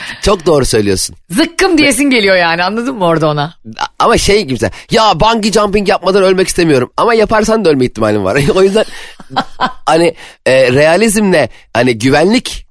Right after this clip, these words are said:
Speaker 1: konusunu birbirine karıştırmadan yaşamak lazım. Dene-, denemek lazım ya.
Speaker 2: Doğru.
Speaker 1: Ama ben bungee jumping hayatta yapmam.
Speaker 2: Niye?
Speaker 1: Abi o ip kesin, bak, bana hep şöyle olur Ayşe.
Speaker 2: <laughs>
Speaker 1: Bana hep şöyle olur. Ben mesela bir ürün satın alacağım zaman bile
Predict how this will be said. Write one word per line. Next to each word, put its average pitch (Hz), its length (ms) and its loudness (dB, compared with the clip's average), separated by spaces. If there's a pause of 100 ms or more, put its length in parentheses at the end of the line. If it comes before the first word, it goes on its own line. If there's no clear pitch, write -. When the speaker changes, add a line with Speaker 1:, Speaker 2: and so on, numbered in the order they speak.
Speaker 1:
konusunu 175 560 0
birbirine 180 300 2
karıştırmadan 180 580 0
yaşamak 107 440 -2
lazım. 92 320 -2
Dene-, 240 360 0
denemek 269 380 0
lazım 107 340 0
ya. 123 180 -4 (120)
Speaker 2:
Doğru. 247 300 2
Speaker 1:
Ama 156 120 -2
ben 151 100 0
bungee 151 140 -2
jumping 151 340 0
hayatta 139 280 0
yapmam. 113 260 -2 (240)
Speaker 2:
Niye? 170 360 -2 (320)
Speaker 1:
Abi 80 340 -4 (200)
o 98 180 0
ip - 260 -10
kesin, 123 500 -2
bak, 90 260 -4 (540)
bana 175 180 2
hep 196 180 0
şöyle 135 260 2
olur 98 180 0
Ayşe. 87 360 -4 (640)
Speaker 2:
<laughs> - 680 -6
Speaker 1:
Bana 262 180 4
hep 240 160 2
şöyle 123 360 2
olur. 95 280 -2 (420)
Ben 196 220 2
mesela 208 400 2
bir 165 140 -2
ürün 180 160 2
satın 185 240 0
alacağım 160 400 2
zaman 107 320 0
bile 104 240 -4